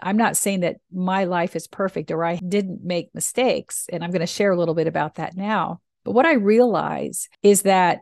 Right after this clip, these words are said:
no matter what you do about telling your story, there is always going to be someone out there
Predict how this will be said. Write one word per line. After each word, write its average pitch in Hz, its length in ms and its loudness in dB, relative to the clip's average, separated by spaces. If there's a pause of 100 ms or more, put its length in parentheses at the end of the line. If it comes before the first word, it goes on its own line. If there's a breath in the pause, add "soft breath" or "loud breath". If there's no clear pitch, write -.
(120)
no 196 200 2
matter 202 640 4
what 185 360 -2
you 190 200 -4
do 180 600 -2
about 170 580 -4 (300)
telling 196 440 -2
your 175 140 -6
story, 170 800 -2
there 202 160 4
is 190 80 -2
always 214 420 2
going 208 220 -4
to 196 80 -4
be 185 160 -4
someone 202 640 -2
out 170 280 -6
there 151 460 -4